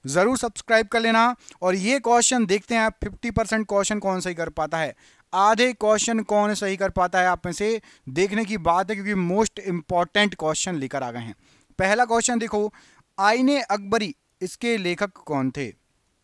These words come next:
most important question, स्टार लगा लेना। तो आईने अकबरी के लेखक यहाँ पर राइट आंसर क्या हो जाएगा? अबुल फजल, ऑप्शन नंबर सी। ये आईने अकबरी के लेखक थे, ऑप्शन नंबर सी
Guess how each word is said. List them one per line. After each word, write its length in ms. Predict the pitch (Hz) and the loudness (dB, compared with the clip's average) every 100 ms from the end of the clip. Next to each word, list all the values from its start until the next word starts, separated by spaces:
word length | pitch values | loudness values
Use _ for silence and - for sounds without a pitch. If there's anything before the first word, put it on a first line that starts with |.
| _ _ _ | _ _ _
most 340 | 135 175 220 240 | -2 0 0 0
important 400 | 220 220 220 214 | 0 0 0 0
question, 340 | 208 196 214 | 0 0 -2
स्टार 260 | - 180 170 | -2 0 0
लगा 180 | 165 160 | 0 0
लेना। 300 | 160 139 156 _ _ _ _ - | 0 -4 -6 _ _ _ _ -14
तो 120 | - - | -14 -4
आईने 380 | 185 220 247 269 | 0 2 2 0
अकबरी 460 | 196 202 196 214 | -2 -4 -2 -4
के 120 | 202 208 | -2 -4
लेखक 400 | 180 185 202 190 _ | -2 -4 -4 -6 _
यहाँ 200 | 170 160 | 0 0
पर 160 | 160 151 | 2 0
राइट 200 | 147 147 | -2 -2
आंसर 240 | 143 147 | -4 -4
क्या 140 | 139 170 | -2 0
हो 80 | |
जाएगा? 380 | 165 156 143 143 - _ _ _ _ _ _ _ _ _ _ _ _ _ _ | 2 0 0 -2 -6 _ _ _ _ _ _ _ _ _ _ _ _ _ _
अबुल 340 | 180 196 247 240 | 0 2 2 0
फजल, 380 | - 180 170 135 - | -2 -2 -2 -4 -4
ऑप्शन 300 | 160 - 226 | -6 -2 0
नंबर 180 | 208 196 | 0 -2
सी। 200 | - 131 _ _ _ - | -6 -12 _ _ _ -8
ये 200 | 165 233 175 | -6 -4 -2
आईने 320 | 190 220 240 | 0 2 2
अकबरी 340 | 214 196 214 | 0 -2 -4
के 140 | 196 196 | -2 -4
लेखक 260 | 170 175 175 | -2 -6 -8
थे, 160 | 165 156 - _ _ | -8 -8 -12 _ _
ऑप्शन 340 | 160 175 - 240 | -2 -2 -2 0
नंबर 160 | 233 | 0
सी 260 | 226 226 202 | 0 -2 -4